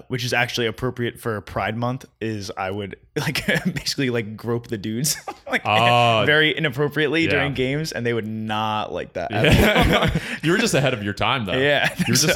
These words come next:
Speaker 1: so.
Speaker 2: an, you were just an ally.
Speaker 1: I was just, <laughs> yeah, trying to show, like, "Hey, I'm an ally."
Speaker 2: Yeah,
Speaker 1: Like,
Speaker 2: let's get some homosexuality into this game.
Speaker 1: Yeah, but I would do that. Like, you just kinda, like, pull their shorts down a little bit and just kinda, like, squeeze that, like, squeeze their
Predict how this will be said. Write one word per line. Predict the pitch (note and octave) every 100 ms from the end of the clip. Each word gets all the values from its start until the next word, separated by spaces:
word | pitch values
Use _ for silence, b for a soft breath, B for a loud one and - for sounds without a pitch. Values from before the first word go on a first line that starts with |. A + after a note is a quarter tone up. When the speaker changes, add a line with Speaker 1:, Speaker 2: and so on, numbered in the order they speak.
| A2+
Speaker 1:
so. | -
Speaker 2:
an, | A#2
you |
were | C#3
just | D3 A#2+
an |
ally. | G2 G2 G#2+ F2
Speaker 1:
I | B2
was | A#2+
just, | C#3 D#3+
<laughs> |
yeah, | A#3
trying | - A#3+
to | G#3
show, | - - F#3
like, | C#3
"Hey, | D#3 C3 D3
I'm | C#3+
an |
ally." | C#3 C3 G#2 -
Speaker 2:
Yeah, | B2+
Speaker 1:
Like, | C#3+
Speaker 2:
let's | D#3+
get | F3 C#3+
some |
homosexuality | B2 D#3 B2+ - C3+ - A#2+ A2 B2 A#2 G2+
into | F#2
this | F2+ F2+
game. | G#2 F#2+ F2
Speaker 1:
Yeah, | C3 B2
but | A2
I | A2+
would | B2 A#2
do | B2
that. | B2
Like, | G#2+ A2+
you | B2
just |
kinda, | C#3+
like, | A#2+ -
pull | - B2
their | A2+
shorts | - B2 A#2
down | B2
a | A#2
little | A#2
bit | G#2 A#2+
and | F2+
just | G#2+
kinda, | B2
like, | A2 G#2
squeeze | - A2+ A2 A2+
that, | A2+ -
like, | A#2
squeeze | - B2
their | A#2